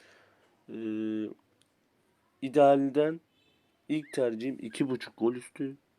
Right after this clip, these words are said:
Şu an bir otuz dört oranı var. Arkadaşlar kusura bakmayın, yarıda kesildi.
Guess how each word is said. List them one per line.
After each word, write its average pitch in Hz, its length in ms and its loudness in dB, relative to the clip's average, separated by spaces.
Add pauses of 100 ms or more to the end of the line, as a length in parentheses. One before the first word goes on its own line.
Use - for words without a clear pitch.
(640)
Şu - 180 -6
an 110 320 -4
bir 123 100 0
otuz 113 320 -2
dört 110 220 -4
oranı 104 380 -4
var. 143 240 -8 (4000)
Arkadaşlar 107 540 -4
kusura 110 300 -6
bakmayın, 104 260 -2
yarıda 98 340 -4
kesildi. 104 380 -8